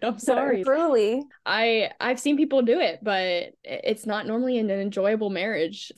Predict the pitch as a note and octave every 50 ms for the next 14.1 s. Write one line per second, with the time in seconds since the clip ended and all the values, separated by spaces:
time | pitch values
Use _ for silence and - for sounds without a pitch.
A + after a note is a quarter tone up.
0 | - - A3 A3 - B3 A#3 A#3+ - G#3+ F#3+ E3+ D#3 A#2+ D#3+ F#3+ - F3 F#3 -
1 | - E3 D3+ C3+ - C#3+ C#3 C#3+ - - - - G3+ F3 D#3+ D#3+ D3+ F3+ - -
2 | - - - _ _ - F#3 - - - - - _ _ - G3 F#3+ G3 - -
3 | - - - F#3+ D#3 - - C#3+ - - - _ B3 B3 C4+ C#4+ D4 C#4 A#3 -
4 | - - C4 C#4 C4+ C4 B3+ B3 C4 B3+ - C4 A#3 G#3 G#3+ G#3+ G#3 - A#3 G#3+
5 | G#3+ G#3+ G#3 G3+ F#3+ G3 G3+ - - G#3+ - C4+ C4+ C4 A#3 A3+ G#3 G3 - -
6 | F3+ - - - - - - - A3+ G#3+ G3+ - - G#3 G3+ F#3+ F#3 F#3 F3+ E3
7 | F#3 - - - - - - - - - - A#3+ A3+ - - - - _ _ _
8 | _ _ - A3+ A#3 A3+ A3+ A#3 B3 B3+ B3+ B3 A3+ A3 A3+ G#3 G#3+ A3 G#3+ G3+
9 | G3+ G3 G3 G#3 G#3+ G#3+ - G3+ G#3 G3+ G3+ G3 - G3+ G3 G3 G3+ G3 - G#3
10 | F#3+ F#3 F#3+ G3 G#3 G3 G3 G3 F#3+ F#3+ G3 G3+ G3 F#3+ - G3 G3 G3 F3+ G3
11 | F#3+ F#3+ F#3 F#3 F#3+ F#3 F3+ G3 G3 F#3 F3+ F#3 F3+ G3 G3 G3 G3+ G3 G3 -
12 | - G3+ F#3+ F#3+ G3 G3 F3+ F#3+ - - - G#3 G3+ G#3+ G#3 G3+ - F#3 F3+ F3+
13 | - F#3+ F3+ F3+ - A#3+ C4+ C4 C4 - G#3+ F#3+ F3+ F3+ G3 F#3+ G3 G3+ G3 G3
14 | F#3+